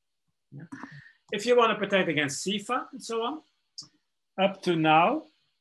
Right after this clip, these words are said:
um, if you cannot strongly limit the number of times you use a key, then the method, um, that, uh, I investigated together with the,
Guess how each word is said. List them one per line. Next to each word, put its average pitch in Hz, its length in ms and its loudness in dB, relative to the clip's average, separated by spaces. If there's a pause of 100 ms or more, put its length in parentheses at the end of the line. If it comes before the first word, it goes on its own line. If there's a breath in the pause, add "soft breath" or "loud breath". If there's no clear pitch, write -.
(800)
um, 156 640 0 (280)
if 185 180 -10
you 156 80 -2
cannot 170 460 -2 (100)
strongly 202 560 -4
limit 180 320 -4
the 156 80 -6
number 175 260 -4
of 151 140 -6
times 156 320 -4
you 147 80 -8
use 143 180 -6
a - 160 -20
key, 196 220 -8
then 160 340 -8 (440 soft breath)
the 143 420 0
method, 190 420 -4 (340)
um, 139 600 -4
that, 135 400 -2
uh, 123 320 -6
I 143 40 -8
investigated 147 680 -2
together 139 340 -4
with 127 220 -12
the, 120 320 -10